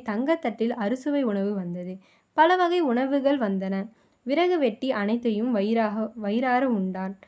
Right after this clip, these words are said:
"உண்ட மயக்கம் தொண்டனுக்கும் உண்டு" என்ற பழமொழிக்கு ஏற்ப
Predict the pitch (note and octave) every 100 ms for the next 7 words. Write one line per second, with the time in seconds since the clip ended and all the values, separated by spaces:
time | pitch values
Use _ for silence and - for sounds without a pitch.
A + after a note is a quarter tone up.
0 | _ _ _ C4+ E4 F#4 E4 A3+ A3 G#3+
1 | B3+ A#3 F#3+ G3+ A3 A3 A#3 G3+ F#3 F#3
2 | A3 G3+ G3+ A3+ C#4 E4+ E4+ - A3+ G3+
3 | G3 -